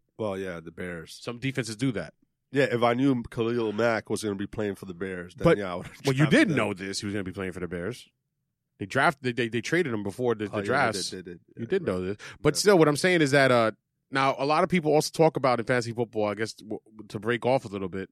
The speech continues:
Speaker 2: they talk about getting rid of kickers and sometimes even defenses.
Speaker 1: Uh, more kickers and defense.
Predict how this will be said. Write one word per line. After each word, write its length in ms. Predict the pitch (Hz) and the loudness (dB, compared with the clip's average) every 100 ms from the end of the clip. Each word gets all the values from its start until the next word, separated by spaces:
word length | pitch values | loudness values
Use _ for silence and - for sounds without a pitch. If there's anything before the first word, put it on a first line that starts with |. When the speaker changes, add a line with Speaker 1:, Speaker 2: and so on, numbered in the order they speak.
| - | -12
Speaker 2:
they 80 | |
talk 220 | - 170 170 | 0 0 2
about 240 | 143 117 _ _ _ _ _ 143 110 | 0 0 _ _ _ _ _ -18 2
getting 300 | 139 151 135 | 4 4 4
rid 120 | 135 | 2
of 140 | 110 | 2
kickers 380 | - 147 123 104 | -4 -4 -2 -4
and 120 | 113 | -6
sometimes 320 | - 147 156 | -12 -6 -4
even 140 | 131 104 | -4 -4
defenses. 600 | 139 139 85 - - - _ _ _ _ _ _ _ - _ _ _ - | -6 -8 -14 -16 -20 -20 _ _ _ _ _ _ _ -20 _ _ _ 0
Speaker 1:
Uh, 220 | 131 135 | 4 2
more 240 | 139 180 | 2 0
kickers 520 | 180 - 143 139 127 113 | 0 -2 -4 0 0 0
and 180 | 101 | -2
defense. 720 | 92 101 - 90 87 87 - | -4 -10 -8 -8 -8 -12 -18